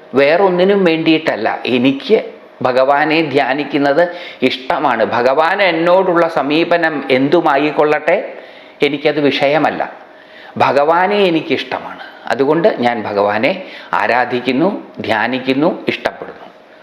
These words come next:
പരാനുരാഗം. ഉദ്ധവരുടെയും ഗോപികമാരുടെയും അനുരാഗം ഈ തരത്തിൽപ്പെട്ടതാണ്. ഗോപികമാര് തിരിച്ചൊന്നും പ്രതീക്ഷിച്ചിട്ടല്ല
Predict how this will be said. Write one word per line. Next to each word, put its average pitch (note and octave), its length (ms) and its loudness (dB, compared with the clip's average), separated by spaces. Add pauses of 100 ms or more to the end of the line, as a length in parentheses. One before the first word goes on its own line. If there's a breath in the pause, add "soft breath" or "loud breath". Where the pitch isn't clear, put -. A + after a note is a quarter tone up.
പരാനുരാഗം. C3+ 880 0 (520 loud breath)
ഉദ്ധവരുടെയും D#3 800 2 (520 loud breath)
ഗോപികമാരുടെയും D3+ 1200 2 (220)
അനുരാഗം B2+ 580 2 (440 loud breath)
ഈ C3 140 4 (540)
തരത്തിൽപ്പെട്ടതാണ്. C3 1040 -2 (280)
ഗോപികമാര് D#3 800 2 (420 loud breath)
തിരിച്ചൊന്നും F3 720 0
പ്രതീക്ഷിച്ചിട്ടല്ല D3 840 0